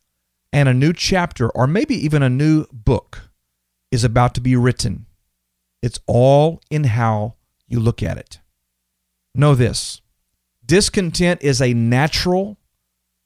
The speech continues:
normal, and even spiritual condition that has been designed by our Creator to shake us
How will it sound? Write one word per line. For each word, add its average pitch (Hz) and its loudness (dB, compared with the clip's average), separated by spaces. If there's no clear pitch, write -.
normal, 170 2
and 127 -4
even 139 0
spiritual 208 2
condition 160 0
that 131 -4
has 160 0
been 151 -4
designed 139 0
by 147 2
our 151 2
Creator 165 0
to 147 2
shake 202 0
us - -2